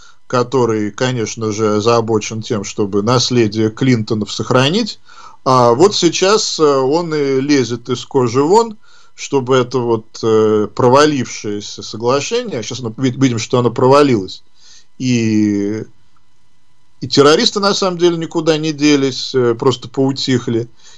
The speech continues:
и мы видим, что и Северную Ирландию это привело в ситуацию, когда она опять оказалась, э, даже не между двух, а между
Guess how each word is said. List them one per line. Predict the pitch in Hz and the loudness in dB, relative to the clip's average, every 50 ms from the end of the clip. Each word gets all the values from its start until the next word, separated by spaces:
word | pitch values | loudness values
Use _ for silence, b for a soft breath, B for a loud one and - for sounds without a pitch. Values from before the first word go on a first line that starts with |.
| b b | b b
и | - 143 175 190 202 | -2 0 2 4 4
мы | 185 165 160 156 | 4 6 6 6
видим, | 151 185 190 165 170 | 6 4 2 0 -2
что | 160 - - - 156 151 147 143 | -2 -4 -2 2 4 6 6 6
и | 139 135 131 135 | 6 4 2 0
Северную | 127 - - 147 151 147 143 147 143 151 156 160 | -2 -2 0 2 2 4 4 4 2 2 0 2
Ирландию | 160 156 127 107 98 95 98 98 | 2 2 2 2 0 -6 -8 -10
это | 95 - - | -10 -10 -12
привело | - - 113 113 113 113 110 107 | -8 -6 -4 -2 -2 0 0 0
в | 104 - | -2 -2
ситуацию, | - - 117 - - 147 160 165 - - - 120 107 | -10 -12 -4 0 2 2 2 2 -2 -4 -6 -8 -6
когда | - 120 107 113 110 120 117 117 | -6 -6 -6 -2 0 0 0 0
она | 120 135 147 156 147 156 b b b b b b | 0 -2 -2 -2 -4 -8 b b b b b b
опять | - - 113 107 - 143 151 151 - 135 | -10 -8 -8 -4 2 2 2 2 2 -6
оказалась, | 127 - 123 120 113 131 143 143 131 120 - - - - | -2 2 2 2 2 2 0 0 0 -2 -4 -10 -10 -10
э, | - 120 110 110 110 113 120 - - - | -8 -6 -4 -4 -4 -4 -6 -10 -18 -10
даже | - 123 131 127 127 131 | 0 2 2 2 2 0
не | 127 131 | -2 -2
между | 135 143 151 143 131 131 131 | 0 2 2 2 2 0 0
двух, | 123 135 139 160 170 185 - - - - - - - - - | 0 2 2 2 2 2 0 -8 -16 -20 -20 -20 -20 -20 -10
а | - 120 110 107 | -6 -4 -2 0
между | 117 135 147 131 131 127 135 127 123 117 117 113 110 | 2 2 2 2 4 4 4 4 4 2 0 -2 -6